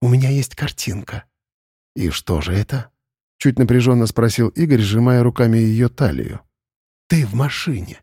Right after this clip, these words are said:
сказала Надя, лукаво улыбаясь ему в ухо.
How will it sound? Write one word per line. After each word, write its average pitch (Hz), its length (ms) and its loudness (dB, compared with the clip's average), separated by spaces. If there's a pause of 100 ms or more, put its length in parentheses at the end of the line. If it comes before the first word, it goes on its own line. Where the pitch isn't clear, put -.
(360)
сказала 120 380 4
Надя, 143 260 2
лукаво 127 380 4
улыбаясь 117 580 4
ему 113 220 2
в 110 100 0
ухо. - 320 -6